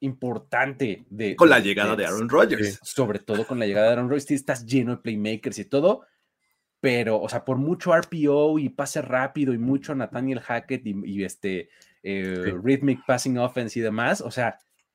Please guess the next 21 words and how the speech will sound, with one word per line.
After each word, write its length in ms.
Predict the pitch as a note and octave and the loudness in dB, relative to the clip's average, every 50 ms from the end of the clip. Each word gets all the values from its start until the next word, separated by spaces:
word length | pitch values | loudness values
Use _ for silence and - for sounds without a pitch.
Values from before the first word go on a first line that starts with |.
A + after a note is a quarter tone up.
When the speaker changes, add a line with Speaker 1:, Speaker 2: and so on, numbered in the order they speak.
| _ _ _ _ _ _ _ _ _ _ _ _ _ - | _ _ _ _ _ _ _ _ _ _ _ _ _ -8
Speaker 1:
échale 520 | A2 G#2+ - - - G2 G#2 G#2 G2 F#2+ F2+ | -8 -8 -8 -8 -8 -8 -6 -6 -6 -6 -6
la 100 | F2+ F2+ | -6 -6
mano, 360 | F#2 F#2 G2+ F#2+ F2+ E2 - - | -8 -8 -8 -8 -10 -12 -12 -10
¿no? 60 | F#2 F#2+ | -8 -8
Hazle 180 | G2+ A2 A#2 A2+ | -6 -6 -6 -6
un 80 | G#2+ | -4
paro 340 | G2 A#2+ G#2 G#2+ A2 G#2+ G2 | -2 0 0 2 2 0 -2
con 280 | - - - F#2 F#2 F2 | -4 -10 -14 -12 -8 -6
la 80 | F2+ | -6
línea 200 | F#2+ G2 G2 G#2 G2 | -6 -4 -6 -6 -6
<laughs> 0 | |
ofensiva, 600 | - G#2 F#2 - - G3 F#3+ F#3+ F#3 F3+ - - - D#3+ D#3+ - | -8 -8 -4 4 6 6 8 8 6 0 -2 -6 -6 -6 -4 -2
¿no? 60 | F3 G3 | -2 -2
Speaker 2:
Sí. 60 | - F2+ F2+ E2 D#2 D#2 D2+ - _ - | -2 -4 -8 -10 -12 -14 -18 -18 _ -2
Speaker 1:
Eh, 320 | A2 G#2 G2 - - - - - _ - - _ - | 0 0 0 0 -4 -8 -18 -20 _ -20 -20 _ -16
sí, 180 | F#2 - G#2+ - | -12 -10 -10 -10
sí, 200 | - - A2 G2+ - | -8 -6 -6 -6 -6
sí 120 | - - A#2 | -4 -8 -6
es 100 | - - | -6 -6
importante. 540 | A2+ G2+ - E2+ F2 - - D#2+ D#2 - | -8 -6 -6 -8 -6 -6 -8 -8 -6 -8
Entonces, 400 | F#2 - C#3 C#3+ D#3+ E3 D3+ - | -4 0 0 2 2 0 -2 -2